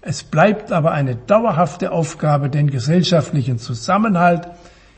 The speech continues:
in unserem Land immer wieder neu zu sichern und weiter zu festigen. Nicht nur zwischen Ost und West, sondern auch zwischen Stadt und Land,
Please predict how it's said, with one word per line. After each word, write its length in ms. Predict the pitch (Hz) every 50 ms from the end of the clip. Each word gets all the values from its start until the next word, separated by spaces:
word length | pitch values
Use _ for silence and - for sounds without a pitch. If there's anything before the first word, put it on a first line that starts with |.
| _ _ -
in 120 | - 160
unserem 460 | 208 185 165 151 131 143 131 143 139
Land 400 | 135 135 139 156 170 170 165 -
immer 240 | 220 202 202 202 180
wieder 220 | 180 160 175 170 151
neu 240 | 143 147 160 180
zu 240 | 160 - - - 160
sichern 420 | - - - 196 156 190 185 170 165
und 220 | 160 143 - 123
weiter 360 | 131 139 151 151 156 151 139
zu 140 | - - 151
festigen. 640 | - - - 117 110 - - - 139 120 123 120 - - - - _ _ _ _ _ _ _ _ _ _ _ _ _ _ _ _ _ -
Nicht 240 | 185 180 - -
nur 140 | 208 196 -
zwischen 320 | - - 196 - - 190 -
Ost 280 | - 175 - - - 190
und 140 | 160 135
West, 440 | 147 143 123 - - - - - - - - - - _ _ - - _ - -
sondern 320 | - - 151 131 131 131 131
auch 120 | 127 123 -
zwischen 280 | - 143 120 - 143
Stadt 340 | - - - - 139 131 127
und 160 | 127 120 110
Land, 440 | 120 135 151 185 214 202 - -